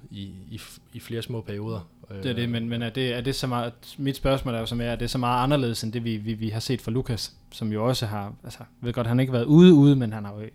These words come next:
Speaker 2: heller ikke ligefrem spillet mere end, altså, tres minutter per kamp?
Speaker 1: Det er svært ved at sige.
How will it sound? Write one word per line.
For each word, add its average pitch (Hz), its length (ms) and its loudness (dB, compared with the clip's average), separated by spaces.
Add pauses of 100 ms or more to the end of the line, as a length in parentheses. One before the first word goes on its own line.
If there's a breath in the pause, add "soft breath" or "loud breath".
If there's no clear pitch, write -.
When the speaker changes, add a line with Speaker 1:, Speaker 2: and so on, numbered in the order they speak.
(160)
Speaker 2:
heller 123 140 -4
ikke 107 100 -6
ligefrem 107 220 -4
spillet 113 300 -2
mere 107 120 -2
end, 101 160 -4 (680)
altså, - 160 -20 (560)
tres 113 220 -6
minutter 101 260 -6 (100)
per 110 100 -10
kamp? - 220 -12 (1400 loud breath)
Speaker 1:
Det - 80 -12
er 92 80 -10
svært 98 200 -4
ved 90 60 -6
at 87 80 -8
sige. 92 280 -12